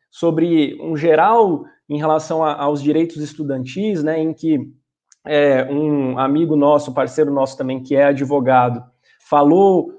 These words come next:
no âmbito, né, da advocacia, na luta na justiça pelos direitos estudantis. Na segunda aula, nós tivemos a, a Thaís, que é uma advogada também, e que,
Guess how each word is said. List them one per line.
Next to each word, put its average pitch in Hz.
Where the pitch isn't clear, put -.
no 147
âmbito, 160
né, 147
da 147
advocacia, 151
na 139
luta 147
na 156
justiça 165
pelos 147
direitos 143
estudantis. 135
Na 165
segunda 180
aula, 165
nós 143
tivemos 151
a, 151
a 135
Thaís, 170
que 156
é 151
uma 165
advogada 165
também, 139
e 143
que, 156